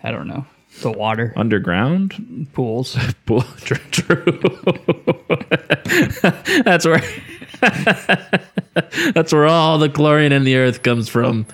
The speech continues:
Speaker 2: Swimming pools, damn it.
Speaker 1: Anyways, I don't think that was your point. Like, what, like, what is your point?
Speaker 2: I guess, yeah, like, how
Speaker 1: Like,
Speaker 2: does it, like,
Speaker 1: are there
Speaker 2: how does
Speaker 1: any
Speaker 2: it affect your body? Like,
Speaker 1: positive
Speaker 2: is
Speaker 1: or
Speaker 2: it,
Speaker 1: negative?
Speaker 2: yeah, or is it neutral? Yeah, I guess that's my question, really.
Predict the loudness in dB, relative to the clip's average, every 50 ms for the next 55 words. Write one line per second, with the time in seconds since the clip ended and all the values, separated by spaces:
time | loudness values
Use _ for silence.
0 | -16 -14 -12 -4 0 2 2 2 2 0 2 2 2 2 4 2 2 0 -4 -4
1 | -2 0 0 2 0 -2 -4 -4 -12 -16 -16 -20 -20 -20 -10 -2 0 2 2 4
2 | 2 2 0 0 -2 -2 -2 -2 2 2 2 2 2 0 -2 -4 -2 0 0 2
3 | 2 2 0 0 -2 -2 -4 -6 -4 -2 0 0 2 0 -2 -2 -4 -6 -8 -6
4 | -2 -2 -2 0 -2 -4 -6 -4 -4 -4 -4 -4 -2 0 0 2 0 0 -2 -4
5 | -4 -4 -4 -6 -8 -8 -2 -2 -2 0 2 0 0 0 0 -4 -6 -2 0 2
6 | 4 4 4 4 4 2 2 0 0 2 2 4 4 2 4 4 4 2 2 -2
7 | -8 _ 0 2 2 4 2 4 2 4 4 4 2 2 4 2 2 0 0 0
8 | -2 -2 -2 -2 0 0 0 2 2 2 2 4 4 2 2 2 2 2 2 2
9 | 2 4 2 2 2 2 2 2 2 0 0 0 0 0 0 0 0 0 0 2
10 | 2 2 2 4 4 2 2 4 4 4 4 4 2 2 0 2 2 2 2 2
11 | 2 0 0 2 2 2 2 2 2 2 2 2 0 0 0 0 0 0 0 0
12 | -2 -2 -2 -4 -8 -8 -6 -6 -8 -8 -8 -8 -10 -12 -10 -10 -10 -10 -12 -10
13 | -12 -12